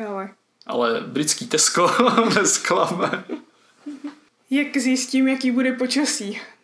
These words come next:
Speaker 1: Abych si mohla zbalit oblečení sebou, který budu potřebovat.
Speaker 2: Dávejte pozor v televizi, pokud nemáte mobil.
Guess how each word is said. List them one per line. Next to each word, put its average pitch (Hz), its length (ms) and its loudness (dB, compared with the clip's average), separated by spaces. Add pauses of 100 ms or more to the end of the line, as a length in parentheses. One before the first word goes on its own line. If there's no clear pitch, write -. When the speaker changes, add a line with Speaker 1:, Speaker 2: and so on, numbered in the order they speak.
(120)
Speaker 1:
Abych 233 240 -4
si 226 120 -2
mohla 226 240 0
zbalit 220 380 0
oblečení 214 560 0
sebou, 196 260 -4
který 208 280 -8
budu 208 180 -2
potřebovat. 208 800 -6 (320)
Speaker 2:
Dávejte 135 520 0
pozor 160 280 0
v 180 60 -4
televizi, 123 440 2
pokud 131 260 -2
nemáte 123 400 2
mobil. 120 420 0